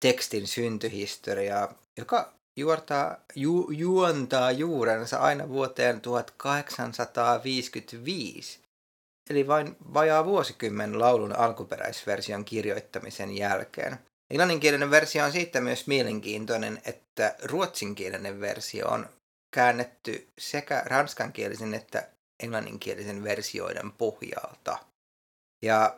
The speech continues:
englanninkielisen version tekijänä oli amerikkalainen pappi ja musiikkitoimittaja John Sullivan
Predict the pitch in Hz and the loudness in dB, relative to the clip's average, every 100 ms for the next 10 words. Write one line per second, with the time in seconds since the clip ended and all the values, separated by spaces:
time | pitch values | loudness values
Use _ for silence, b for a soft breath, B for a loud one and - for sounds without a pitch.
0 | - 170 180 135 117 123 110 117 110 117 | 2 4 6 2 2 2 2 -2 -2 0
1 | 131 - 95 101 - 170 156 120 113 104 | 0 -2 -6 -4 -4 -2 -2 0 0 0
2 | 104 98 - - _ 120 123 120 - - | -2 -4 -10 -16 _ 0 2 2 -2 -2
3 | - 101 95 101 - 151 - _ 107 101 | 0 0 -2 -10 4 4 4 _ -4 -2
4 | 117 123 - 113 - 104 101 95 92 - | -4 -6 -8 -10 -12 -14 -8 -6 -8 -12
5 | _ - 98 95 - - _ - 143 143 | _ -6 -4 -4 -8 -20 _ 0 2 2
6 | 135 127 110 - - - 123 113 104 101 | -4 -8 -8 -6 -4 0 0 2 0 0
7 | 82 | -4